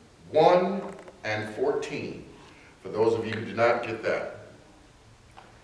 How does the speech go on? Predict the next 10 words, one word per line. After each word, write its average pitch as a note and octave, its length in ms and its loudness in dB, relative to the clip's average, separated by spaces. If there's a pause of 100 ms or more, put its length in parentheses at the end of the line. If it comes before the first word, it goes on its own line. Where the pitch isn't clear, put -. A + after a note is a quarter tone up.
(460)
the - 80 -14
book - 260 -2
of - 160 -2
John, C3+ 680 6 (1900)
Gospel A#2 400 2
of A#2 140 2
the A#2 60 -4
Disciples, - 560 0 (1600)
chapter C#3 500 4
one - 380 4